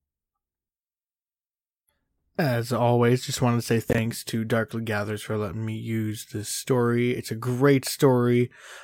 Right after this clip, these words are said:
Um, if you do like it, please go follow him. He's all over the No Sleep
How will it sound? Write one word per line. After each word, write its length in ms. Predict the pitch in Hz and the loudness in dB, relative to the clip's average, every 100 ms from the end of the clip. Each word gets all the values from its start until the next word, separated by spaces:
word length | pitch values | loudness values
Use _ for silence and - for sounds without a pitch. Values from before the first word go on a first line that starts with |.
| - | -2
Um, 200 | 117 110 | 0 0
if 160 | 113 127 | -2 -4
you 60 | |
do 220 | 117 127 | 2 4
like 260 | 117 110 - | 4 2 0
it, 60 | 113 | -4
please 240 | 120 117 | -2 -2
go 160 | 120 107 | 0 -2
follow 440 | 113 113 113 113 | 0 0 2 0
him. 120 | 110 | 0
He's 160 | 110 113 | -2 -4
all 300 | - 120 117 | 2 4 4
over 240 | 117 110 | 2 0
the 100 | 110 | -2
No 240 | 110 110 107 | -2 -2 -2
Sleep 420 | - 113 113 107 | -4 -4 -4 -4